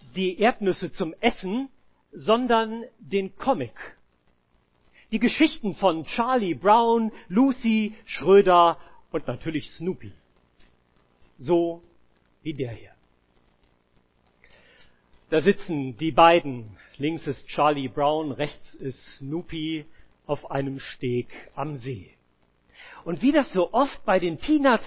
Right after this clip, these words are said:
ist, sie führen tiefgründige Gespräche über das Leben und auch die Widrigkeiten. Da sagt Charlie Brown, „Eines Tages werden wir alle sterben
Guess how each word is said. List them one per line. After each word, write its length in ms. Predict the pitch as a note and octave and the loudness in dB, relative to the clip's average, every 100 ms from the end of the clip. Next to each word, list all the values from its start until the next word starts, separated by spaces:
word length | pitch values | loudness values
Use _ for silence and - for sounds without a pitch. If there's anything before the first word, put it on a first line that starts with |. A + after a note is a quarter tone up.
| - | -4
ist, 360 | B3+ D4+ - - - - - | -2 -2 -8 -18 -20 -20 -20
sie 320 | - D4+ E4 E4+ - | 0 4 6 4 4
führen 400 | C4+ C#4+ C#4 B3 | 2 4 0 0
tiefgründige 1300 | D4 F4+ F#4+ C4 - - - B3 A#3+ A3+ G#3 G3+ | 2 2 2 -2 -16 -14 -4 0 0 -2 2 0
Gespräche 880 | F3 D#3+ - - F3+ A#3+ B3 A#3 A#3 | 2 -2 -6 -6 0 2 2 0 -4
über 380 | A#3 G3+ F3 D#3+ | -4 -4 -4 -4
das 300 | C#3+ C3+ - | -2 -6 -8
Leben 680 | F#3 C#4+ D4+ B3+ C4 C4 B3+ - - - _ _ _ _ _ | -2 2 2 2 0 -2 -4 -10 -20 -20 _ _ _ _ _
und 160 | - | -10
auch 140 | - - | -10 -10
die 320 | D3 B2+ A#2+ | -10 -10 -4
Widrigkeiten. 960 | B3 A#3 G3+ F#3 - D#3 D#3 - C#3+ C#3+ C3 _ _ _ _ _ _ _ _ _ _ _ _ _ _ _ _ _ _ - | -2 -2 -8 -10 -12 -12 -14 -18 -18 -20 -20 _ _ _ _ _ _ _ _ _ _ _ _ _ _ _ _ _ _ -18
Da 80 | |
sagt 300 | B2 G#3+ D4 | -4 -4 -4
Charlie 380 | - A#3 A#3+ A#3 | -2 0 2 -2
Brown, 600 | D#3 F3 F#3 F#3+ G3 G3 - - | 4 4 4 -2 -6 -12 -16 4
„Eines 540 | G#3 C4 C4+ C4+ - | 4 4 0 -4 -8
Tages 560 | - G3+ G#3 G3+ G3+ G3+ - - - | 2 4 4 0 -2 -2 -18 -20 -4
werden 360 | D#3 D#3 D#3 | -2 -2 -4
wir 220 | C3 B2+ - | -8 -8 -4
alle 320 | F#3+ C4 C4 | -4 -2 -4
sterben 640 | - - C#4 C4 E3 A#2 | -8 -8 -6 -6 -8 -12